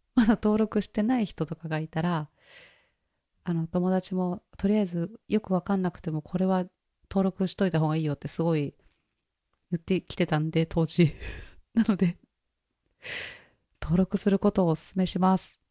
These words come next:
そうしたら面白いって羊さんがコメントしてくれるかもしれないし、拾ってくれるかもしれない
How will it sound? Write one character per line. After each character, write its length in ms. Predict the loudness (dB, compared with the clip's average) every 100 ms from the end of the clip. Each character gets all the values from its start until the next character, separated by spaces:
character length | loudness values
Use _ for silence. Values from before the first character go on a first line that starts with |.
| _ _ _ _ _ _ _ _ _ _ _ _ _ _ _ _ _ _ _ _
そ 120 | -12
う 40 | -8
し 80 |
た 140 | 0 0
ら 220 | 0 -2
面 160 | -4 -4
白 260 | 0 2 2
い 40 |
っ 20 |
て 200 | 0 -6
羊 340 | -6 -4 -4 -2
さ 180 | -2
ん 120 | -2 -2
が 260 | -2 -4 -12 _ _ _ _ _ _ _ _ _ _ _ _ _ -10
コ 120 | 0
メ 120 | 0
ン 60 | 0
ト 120 | -2
し 80 | -2
て 120 | -2
く 100 | 2
れ 100 | 4
る 80 | 4
か 140 | 2
も 100 | 0
し 100 | 0
れ 80 | -2
な 160 | 0 -2
い 40 |
し、 180 | -2 -4
拾 140 | -4 -6
っ 40 | -6
て 160 | -6
く 120 | -2
れ 100 | 0
る 100 | -2
か 140 | -2 -2
も 120 | -4
し 140 | -4
れ 100 | -4
な 140 | -2 -2
い 160 | -2